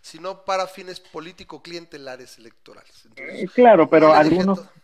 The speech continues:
Speaker 2: sí funcionaban. O sea, ahí tienes el caso
Speaker 1: Por
Speaker 2: de las
Speaker 1: eso,
Speaker 2: guarderías,
Speaker 1: por eso,
Speaker 2: que tanto
Speaker 1: por
Speaker 2: me
Speaker 1: es-,
Speaker 2: quejaba yo
Speaker 1: correcto.
Speaker 2: con eso.
Speaker 1: Pero por eso yo le puse de acuerdo nada más así, porque, ok, con algunos asegúnes,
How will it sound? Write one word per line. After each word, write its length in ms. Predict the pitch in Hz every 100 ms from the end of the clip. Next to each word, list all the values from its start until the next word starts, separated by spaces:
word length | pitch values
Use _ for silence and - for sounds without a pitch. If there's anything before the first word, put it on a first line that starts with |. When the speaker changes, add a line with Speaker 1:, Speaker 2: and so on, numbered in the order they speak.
| _
Speaker 2:
sí 180 | 180 180
funcionaban. 920 | - 185 180 190 185 208 226 208 156
O 60 | 135
sea, 80 |
ahí 80 | 175
tienes 220 | 196 202
el 80 | 202
caso 160 | 190 180
Speaker 1:
Por 80 | 180
Speaker 2:
de 60 |
las 80 | 180
Speaker 1:
eso, 80 | 175
Speaker 2:
guarderías, 320 | 165 175 175
Speaker 1:
por 140 | 165 -
eso, 160 | - 151
Speaker 2:
que 60 |
tanto 200 | 151 160
Speaker 1:
por 100 | 170
Speaker 2:
me 60 | 143
Speaker 1:
es-, 100 | -
Speaker 2:
quejaba 240 | 131 143
yo 60 | 139
Speaker 1:
correcto. 280 | 139 - 147
Speaker 2:
con 80 | -
eso. 100 | 139 - _
Speaker 1:
Pero 220 | 175 165
por 120 | 175 165
eso 180 | 180
yo 140 | 170 165
le 100 | 180
puse 380 | 180 165 196 220 _
de 100 | 135
acuerdo 460 | 139 - 147 139 160
nada 140 | 117
más 220 | 104 110 151
así, 200 | 196 277
porque, 300 | - _ -
ok, 260 | - - 214 _
con 180 | 110
algunos 460 | 104 107 113 123 202
asegúnes, 800 | 196 285 285 302 180 - -